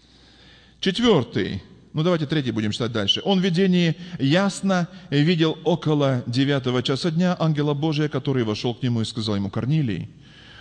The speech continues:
Он же, взглянув на него и испугавшись, сказал: 'Что, Господи?' Ангел отвечал ему: 'Молитвы твои и милостыни твои пришли на память пред Богом.'» Итак, пошли людей в Иопию, призови Симона, называемого Петром.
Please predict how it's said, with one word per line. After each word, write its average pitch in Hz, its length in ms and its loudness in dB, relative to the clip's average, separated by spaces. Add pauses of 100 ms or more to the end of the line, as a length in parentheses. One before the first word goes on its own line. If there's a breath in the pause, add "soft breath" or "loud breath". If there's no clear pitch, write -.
(140)
Он 165 160 4
же, 156 100 0
взглянув 139 440 0
на 120 120 0
него 123 460 0 (320)
и 117 80 -4
испугавшись, 117 500 -4
сказал: 107 380 -4
'Что, 196 240 -4
Господи?' 139 580 -4 (560 loud breath)
Ангел 147 260 2
отвечал 143 400 -2
ему: 104 280 0
'Молитвы 139 600 0
твои 175 580 0
и 131 220 -2
милостыни 151 1080 2
твои 160 560 -2 (400 loud breath)
пришли 139 360 0
на 127 140 0
память 156 560 0 (220)
пред 139 200 0
Богом.'» 123 440 0
Итак, 185 200 -4
пошли 143 260 -4
людей 120 260 0
в 117 80 -4
Иопию, 165 460 -2 (360 loud breath)
призови 123 320 0
Симона, 117 400 -2
называемого 104 500 -2
Петром. 131 560 -2